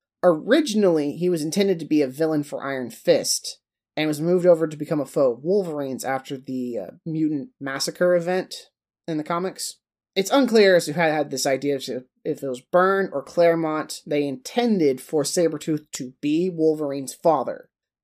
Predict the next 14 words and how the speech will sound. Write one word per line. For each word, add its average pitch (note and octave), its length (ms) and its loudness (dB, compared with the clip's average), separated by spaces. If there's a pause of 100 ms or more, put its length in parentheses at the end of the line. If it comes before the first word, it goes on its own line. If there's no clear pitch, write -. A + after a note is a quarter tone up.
But D#3 580 2 (440)
other F#3 720 2
writers, E3 760 2 (380)
uh, D3+ 340 -4 (320)
having D3+ 400 -4
written D3+ 460 2 (240)
Wolverine D#3 360 0
over C#3+ 140 -4
the C3 80 0
time, D3+ 400 -4
they C#3 120 -4
just, D3 260 -8 (180)
they C#3 140 -4
just C#3+ 260 -10